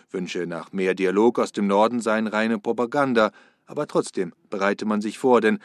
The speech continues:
wenn man das aufgebe, gebe man den Gedanken an Wiedervereinigung auf. Man bete auch für die Einheit, auch das ein wichtiger Dienst des Zentrums. Umkehr und Buße steht groß über dem Eingang der Kirche.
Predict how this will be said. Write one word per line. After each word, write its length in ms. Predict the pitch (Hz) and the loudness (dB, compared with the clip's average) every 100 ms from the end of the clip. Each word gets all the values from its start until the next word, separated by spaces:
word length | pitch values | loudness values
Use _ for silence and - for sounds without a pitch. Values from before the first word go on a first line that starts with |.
| - - | -8 -2
wenn 120 | 113 | 0
man 120 | 104 | 0
das 220 | 101 - | -2 -2
aufgebe, 720 | 127 160 - 123 107 92 85 - | -2 -2 -4 -4 -2 -2 -6 -8
gebe 240 | - 110 110 | -8 -4 -2
man 280 | 107 107 104 _ - | -2 -4 -8 _ -10
den 120 | 110 | -4
Gedanken 480 | 117 104 92 113 110 | 0 0 -2 -4 -4
an 140 | 104 | -2
Wiedervereinigung 720 | 117 117 - 98 92 85 82 | 2 0 0 -6 -6 -8 -12
auf. 280 | - 87 - _ _ _ _ _ _ _ - | -14 -16 -18 _ _ _ _ _ _ _ -8
Man 160 | 151 151 | -2 4
bete 340 | 165 160 127 | 4 4 -2
auch 180 | 101 - | -2 -4
für 140 | - | -6
die 160 | 90 95 | -6 -6
Einheit, 480 | 85 82 78 76 82 | -6 -6 -8 -12 -12
auch 140 | 82 | -6
das 320 | 113 104 - | -2 -2 -4
ein 180 | 90 82 _ | -12 -14 _
wichtiger 460 | 107 104 117 107 | -6 -4 -2 0
Dienst 380 | 98 98 95 - | 0 -4 -6 -6
des 200 | 104 - | -8 -4
Zentrums. 600 | - 110 104 90 78 - - _ _ | 0 0 0 -8 -12 -14 -20 _ _
Umkehr 560 | 135 127 110 127 127 135 | 0 0 2 0 0 -2
und 240 | 139 - | -8 0
Buße 540 | 143 135 - 90 78 - | 4 4 4 -4 -8 -14
steht 280 | - 92 - | -10 -10 -2
groß 340 | 101 104 98 | 0 2 0
über 260 | - 120 120 | -6 -2 0
dem 200 | 117 - | 0 -2
Eingang 420 | 95 95 92 92 107 | -4 -2 -4 -6 -8
der 100 | 98 | -6
Kirche. 520 | - 95 85 95 | -2 0 0 -4